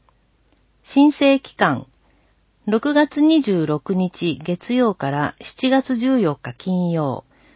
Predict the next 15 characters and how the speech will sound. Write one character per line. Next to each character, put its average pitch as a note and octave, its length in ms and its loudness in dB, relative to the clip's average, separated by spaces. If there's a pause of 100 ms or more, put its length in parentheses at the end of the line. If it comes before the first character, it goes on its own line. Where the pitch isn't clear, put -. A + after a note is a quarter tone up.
(220)
九 D4+ 140 -2
時 C4 140 -2
か D#3 160 -6
ら C3+ 160 -6
十 F#3 260 -2
二 F3+ 180 0
時、 B2 280 -10 (500)
十 A#3 240 0
三 C#4 300 4
時 F3 100 -4
か C3+ 140 -8
ら B2+ 160 -10
十 F#3 320 -2
七 E3+ 340 -2
時、 - 260 -16